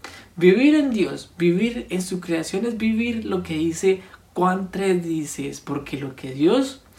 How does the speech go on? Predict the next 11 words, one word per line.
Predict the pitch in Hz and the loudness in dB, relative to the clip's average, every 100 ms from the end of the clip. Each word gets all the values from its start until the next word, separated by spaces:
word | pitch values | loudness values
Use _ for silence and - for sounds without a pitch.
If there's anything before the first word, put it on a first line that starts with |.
| - - | -20 -6
ha | 147 156 | 0 0
traído | - 202 202 214 | 2 0 2 0
a | |
nosotros | 185 170 175 170 190 185 - - | 0 -2 -4 -4 -4 -6 -10 -4
es | 175 175 | -4 -4
su | - | -2
Hijo, | 175 170 - 143 | 0 0 -2 -10
un | 143 147 170 | -6 -4 -2
Hijo | 196 180 202 208 - - | -2 -2 -4 -6 -14 -14
que | - 147 147 | -4 0 2
es | 190 196 | 0 -4